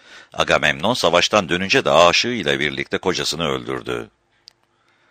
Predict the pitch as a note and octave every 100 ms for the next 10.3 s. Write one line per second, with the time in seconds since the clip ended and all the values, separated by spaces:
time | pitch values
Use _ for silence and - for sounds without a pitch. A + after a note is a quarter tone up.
0 | _ _ _ - - _ _ _ - G3+
1 | F#3+ G3 G3 F3+ - F#2+ - C3+ D3+ C#3+
2 | D#3+ - D2 C#2+ D#2+ D#2 G#2 C#3+ - D2
3 | D2 D2+ G#2 C#3+ - D2+ D2 D2 C#2+ -
4 | F2 D3 - C#3 - - A#2 D#2+ C#2 B1+
5 | C2 A#1+ B1 - - - - - D3+ F#3
6 | D3 D2 A2 C#3+ C3 D2 E2 D2 D#2+ E2
7 | B2+ - D2 F#2+ D#2 D2 C#2 C#2+ C2 B1
8 | A1+ A#1+ - _ _ _ _ - A2 -
9 | G2 - D2+ D#2 D2+ D#2 B1+ C#2+ D#2+ C2
10 | B1+ A#1+ A#1+